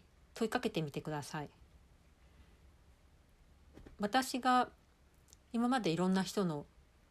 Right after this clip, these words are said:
聞いてきて、チャレンジしたけれどもできなかったっていうのを聞いてきて、で、そこには、えー、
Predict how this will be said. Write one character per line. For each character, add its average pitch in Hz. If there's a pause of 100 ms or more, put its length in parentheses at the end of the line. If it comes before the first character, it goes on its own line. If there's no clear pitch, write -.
聞 -
い 185
て 180
き -
て、 147
チ -
ャ 180
レ 180
ン 175
ジ 156
し 151
た 175
け 170
れ 165
ど 185
も 202
で 170
き -
な 180
か 165
っ 143
た 156
っ -
て -
い 156
う 156
の 147
を 143
聞 -
い 165
て 165
き -
て、 151 (640)
で、 165 (500)
そ -
こ 247
に 247
は、 156 (1120)
え 165
ー、 151